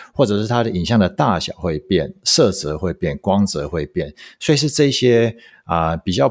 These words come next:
不会让，就是通常不会去注意到的这些变化。好，这些讯号是隐藏在这些变化当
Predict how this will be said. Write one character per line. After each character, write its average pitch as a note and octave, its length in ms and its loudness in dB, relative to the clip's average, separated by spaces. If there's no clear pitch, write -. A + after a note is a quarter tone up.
不 G2+ 80 -6
会 G#2 300 2
让， G2 420 0
就 - 180 -14
是 A2+ 200 -4
通 C#3+ 180 2
常 A#2 100 2
不 G2+ 140 -2
会 G#2+ 80 4
去 F#2+ 100 -4
注 G2 360 0
意 F#2+ 80 2
到 E2+ 160 0
的 D2 120 -8
这 D#2+ 200 -4
些 D2 200 -4
变 D2 320 -6
化。 D2+ 320 -8
好， E2 180 -8
这 F#3 180 2
些 C3+ 460 2
讯 C3+ 280 2
号 A2+ 120 2
是 A#2 160 -2
隐 E2+ 200 -2
藏 D#2 300 -4
在 F2 180 0
这 E2 140 -4
些 D2+ 260 -6
变 C#2+ 300 -6
化 C#2+ 320 -8
当 D2 100 -8